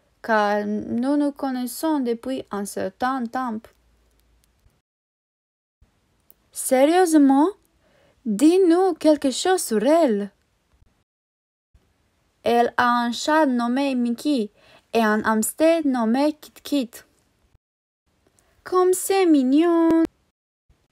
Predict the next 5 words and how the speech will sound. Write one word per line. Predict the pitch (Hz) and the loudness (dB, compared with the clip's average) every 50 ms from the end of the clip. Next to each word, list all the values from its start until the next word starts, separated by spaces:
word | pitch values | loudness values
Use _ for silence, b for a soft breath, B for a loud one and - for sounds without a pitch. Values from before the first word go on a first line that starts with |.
| _ _ _ _ _ _ _ _ _ _ _ _ _ _ _ _ _ _ _ | _ _ _ _ _ _ _ _ _ _ _ _ _ _ _ _ _ _ _
Elle | - 240 240 240 - | 0 0 2 2 2
aime | - 262 277 294 311 330 320 - - | 2 4 4 6 4 4 2 -2 -4
regarder | 240 247 240 233 202 214 208 196 196 220 262 277 285 | -4 -2 -2 0 0 2 0 0 0 0 2 2 2
des | 233 226 226 | 2 0 0
films | 220 - - 311 302 262 214 190 185 190 | -2 -2 -2 0 0 0 0 -2 -6 -10